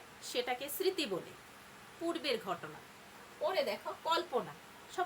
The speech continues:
থেকে মজার ব্যাপার হচ্ছে কি, চিন্তা আর কল্পনার মধ্যে যে পার্থক্য, এই জিনিসটা আমরা বুঝতে পারি না। চিন্তা হচ্ছে একটা গভীর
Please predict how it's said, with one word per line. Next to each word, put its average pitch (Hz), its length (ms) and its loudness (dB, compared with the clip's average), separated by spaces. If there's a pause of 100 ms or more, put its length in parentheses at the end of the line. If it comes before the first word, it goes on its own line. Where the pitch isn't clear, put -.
থেকে 381 180 2
মজার 262 400 10
ব্যাপার 311 320 6
হচ্ছে 311 320 0
কি, 208 200 -4 (160)
চিন্তা 339 420 8
আর 330 100 10
কল্পনার 359 520 6
মধ্যে 311 280 2
যে 220 160 2
পার্থক্য, 196 580 0 (680)
এই 392 260 8
জিনিসটা 370 400 4
আমরা 262 160 6
বুঝতে 233 340 0
পারি 170 200 0
না। - 120 -8 (1000)
চিন্তা 359 380 4
হচ্ছে 359 320 4
একটা 330 340 4 (300)
গভীর 302 420 4